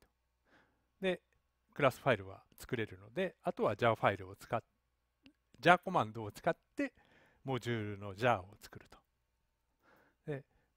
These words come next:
一番変わったのはジャーコマンドです。ジャーコマンド、今までシーブイエフとか、あの、エックスブイエフとかで、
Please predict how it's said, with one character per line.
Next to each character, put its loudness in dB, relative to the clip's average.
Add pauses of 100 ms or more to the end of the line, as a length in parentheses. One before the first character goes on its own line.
(160)
一 -8
番 2
変 10
わ 8
っ -4
た 4
の 2
は 0
ジ 4
ャ 10
ー 0
コ -8
マ -2
ン -14
ド -18
で -12
す。 -20 (480)
ジ -4
ャ 2
ー -6
コ -6
マ 2
ン -4
ド、 -6
今 -2
ま -2
で -6
シ -8
ー -6
ブ -4
イ -2
エ 2
フ -14
と -10
か、 -12 (1300)
あ -6
の、 -14 (240)
エ -8
ッ -20
ク -20
ス -6
ブ -4
イ -2
エ 0
フ -6
と -16
か -14
で、 -20